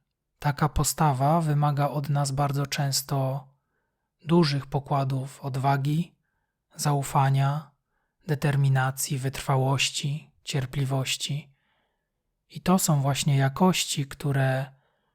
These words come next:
współtowarzyszą życiu świadomemu. Takiemu życiu, które staje za tym, co dla nas najważniejsze, za tym, o czym tęskni nasze serce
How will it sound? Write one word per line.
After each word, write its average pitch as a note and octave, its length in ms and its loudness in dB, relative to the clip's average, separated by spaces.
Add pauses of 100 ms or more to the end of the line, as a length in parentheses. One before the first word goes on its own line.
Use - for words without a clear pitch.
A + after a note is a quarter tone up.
(200)
współtowarzyszą D3 1120 -2 (120)
życiu C3+ 460 -2
świadomemu. C3+ 680 0 (1120)
Takiemu D#3+ 460 2
życiu, C#3 540 -2
które C#3 520 -4 (760)
staje E3+ 480 2
za D#3+ 220 2
tym, C3 420 -6 (400)
co - 180 -8
dla D#3 180 2
nas D3+ 220 -2
najważniejsze, D#3+ 840 -2 (1500)
za D#3 200 0
tym, E3 240 0
o D3+ 120 -6
czym D3 540 -2
tęskni F3 500 0
nasze D3+ 260 0
serce C#3 600 -2